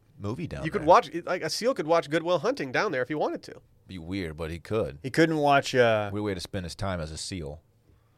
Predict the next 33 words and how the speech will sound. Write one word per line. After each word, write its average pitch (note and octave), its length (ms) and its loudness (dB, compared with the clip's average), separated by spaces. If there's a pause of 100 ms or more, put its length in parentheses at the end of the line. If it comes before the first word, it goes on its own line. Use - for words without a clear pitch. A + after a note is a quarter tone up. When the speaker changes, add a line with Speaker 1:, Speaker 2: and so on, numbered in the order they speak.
(420)
Speaker 3:
he - 60 -20
couldn't D3 240 0
watch C3+ 180 4
that, B2 240 4
sc-, - 140 -6
whatever C3 260 2
that A2+ 240 4
Scorsese A2+ 640 2
Netflix G#2+ 420 -4
one G2+ 180 -8
was G#2 180 -6
the G#2 100 -6
other G2+ 200 -8 (420)
Speaker 2:
<laughs> - 420 -14
Nah. A#2 180 2
Speaker 3:
came G#2+ 200 0
out G#2 120 0
during G#2+ 160 -4
Christmas. G#2+ 460 -4
Speaker 1:
The G2 80 -2
Speaker 2:
He F#2 40 2 (140)
needed, - 20 8 (100)
Speaker 1:
Irishman? D3+ 200 2
Speaker 2:
he E3+ 100 0
needed E3+ 180 0
the C#3 100 2
Speaker 3:
Irishman, A#2+ 380 6
Speaker 2:
internet. A#2 160 4
Speaker 3:
yeah. C3 40 8
Speaker 2:
I F3 40 8
never F#3 200 6
saw A#2 260 -2
that. A#2+ 200 -6